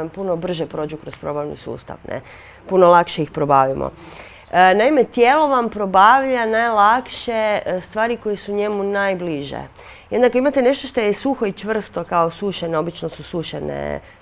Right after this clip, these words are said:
grašak, na primjer, bilo bi dobro da ga napuniš vodom, da bude vodenasti, da bude sličniji tijelu, da ga tijelo lakše probavi, ne? E, znači, proteine imate u žitaricama,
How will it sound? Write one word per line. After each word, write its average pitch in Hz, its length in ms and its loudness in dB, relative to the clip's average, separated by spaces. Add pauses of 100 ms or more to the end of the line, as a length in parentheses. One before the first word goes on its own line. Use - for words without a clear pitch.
(200)
grašak, 143 580 -4
na 139 100 -12
primjer, 160 400 -8 (420)
bilo 214 200 0
bi 226 120 -4
dobro 254 420 2
da 214 240 2
ga 208 120 -2
napuniš 196 440 -2
vodom, 226 340 0
da 208 80 -4
bude 202 320 0
vodenasti, 175 840 -2
da 202 100 -4
bude 196 200 -6
sličniji 196 480 -10
tijelu, 202 360 -4
da 175 120 -6
ga 170 120 -6
tijelo 160 460 -6
lakše 147 420 -8
probavi, - 560 -12
ne? 64 120 -12 (680)
E, 185 380 6
znači, 208 240 2
proteine 247 480 2
imate 254 360 2
u 202 140 0
žitaricama, 226 840 -4